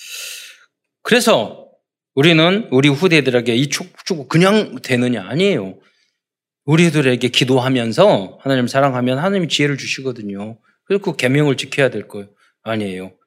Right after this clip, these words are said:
여기, 여기 자녀들에게 가-, 부지런히 가르치고 다 하라고 그랬잖아요. 그래서 어른들은 우리 후대들이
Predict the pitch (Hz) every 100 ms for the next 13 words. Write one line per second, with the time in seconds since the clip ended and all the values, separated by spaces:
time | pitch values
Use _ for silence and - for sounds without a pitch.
0 | _ - 170 135 127 - - - 143 135
1 | 131 120 110 117 - 143 151 135 120 -
2 | 117 - 120 123 120 _ _ - - 160
3 | 185 139 113 - 95 92 - _ - _
4 | _ 214 220 196 180 202 185 202 185 139
5 | 175 165 202 190 160 196 190 101